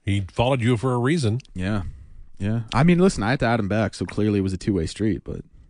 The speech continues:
Speaker 1: Well, you did that as a kindness.
Speaker 2: I did.
Speaker 1: You know.
Speaker 2: Well, I wanted, like, I, he was tagging me in pictures, which is why he was there.
Speaker 1: Were they good pictures?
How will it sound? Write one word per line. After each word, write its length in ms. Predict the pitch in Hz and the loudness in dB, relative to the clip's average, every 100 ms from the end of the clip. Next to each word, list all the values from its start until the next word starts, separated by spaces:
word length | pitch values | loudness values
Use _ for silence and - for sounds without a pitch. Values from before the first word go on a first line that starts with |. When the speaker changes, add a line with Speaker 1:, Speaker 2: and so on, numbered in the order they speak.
| - _ _ _ | -20 _ _ _
Speaker 1:
Well, 100 | 107 | 2
you 140 | 92 | 2
did 160 | 95 104 | 2 2
that 140 | 87 | 2
as 200 | 65 60 | 0 -6
a 160 | 64 62 | -8 -10
kindness. 680 | - 104 160 67 - - - - - - | -6 -4 -2 -4 -8 -12 -14 -20 -14 -4
Speaker 2:
I 120 | 92 | -2
did. 320 | - 82 82 - - | 2 0 -2 -6 -4
Speaker 1:
You 80 | |
know. 180 | 78 - | -2 0
Speaker 2:
Well, 140 | 131 143 | 4 6
I 60 | |
wanted, 340 | 147 156 156 123 | 8 6 6 4
like, 160 | 123 | 0
I, 120 | 107 101 | -2 -4
he 420 | 107 - 127 117 - | -6 0 0 0 0
was 220 | 123 - | 0 0
tagging 340 | 127 107 98 | 0 0 2
me 80 | 95 | 0
in 80 | 85 | -2
pictures, 460 | - 85 - - - - | -2 -4 -6 -12 -14 -10
which 80 | 92 | -8
is 120 | 85 | -6
why 140 | 60 | -4
he 60 | 60 | -6
was 120 | 73 | -6
there. 220 | 117 104 - - - - - _ _ - | -8 -10 -12 -20 -20 -20 -20 _ _ -4
Speaker 1:
Were 160 | 95 | 0
they 100 | 95 | 0
good 160 | 85 90 | 0 0
pictures? 400 | 92 - 165 - | 0 -2 -6 -8